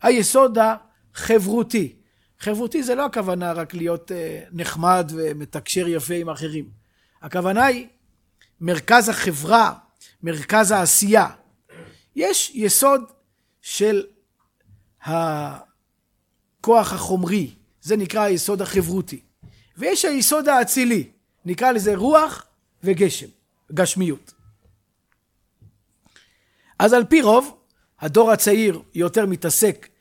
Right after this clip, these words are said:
בעניינים הפיזיים, יש לו יותר כוח, יותר משיכה לדבר הזה.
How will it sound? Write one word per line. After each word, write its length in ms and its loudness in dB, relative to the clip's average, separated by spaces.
בעניינים 500 0
הפיזיים, 640 -2
יש 200 -10
לו 60 -4
יותר 420 -4
כוח, 500 2
יותר 640 -4
משיכה 500 -2
לדבר 440 2
הזה. 220 -4